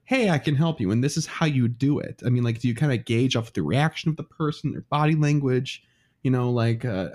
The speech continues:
this is, this is kind of ties into what we were talking about earlier about that whole, like, being courteous to people around you sort of thing. Like, yes, maybe something's do-, 'cause there's a difference between what Catherine's describing where she's helping somebody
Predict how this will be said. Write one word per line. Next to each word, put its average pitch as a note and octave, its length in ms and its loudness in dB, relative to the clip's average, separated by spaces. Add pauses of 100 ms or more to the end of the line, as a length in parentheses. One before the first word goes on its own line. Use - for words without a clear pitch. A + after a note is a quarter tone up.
this F#3+ 280 -2
is, E3 120 0
this F#3+ 300 -2
is D3 200 0
kind E3 280 0
of D#3 140 -2
ties D3 280 0
into C3+ 180 0
what B2+ 80 0
we A2+ 40 0
were A2+ 80 0
talking A#2 180 0
about A2 140 -2
earlier B2+ 320 2
about G#2 140 -2
that G2+ 120 0
whole, G#2+ 160 0
like, F#2+ 160 -2
being F2 220 -2
courteous D3 360 0
to G2 100 -10
people - 320 -8
around A#2 260 0
you C2+ 80 -6
sort - 220 -14
of - 60 -20
thing. - 320 -16 (600)
Like, G#2 300 -2
yes, D3+ 460 -2
maybe E3 180 2
something's D3 400 2
do-, - 200 -2
'cause G3+ 180 -2
there's G3+ 180 0
a G#3 60 2
difference B3+ 360 -2
between G#3 160 0
what E3 120 -2
Catherine's F3 440 0
describing A#2 400 -2
where G#2 80 2
she's G#2 200 -2
helping F3 320 0
somebody F3 480 0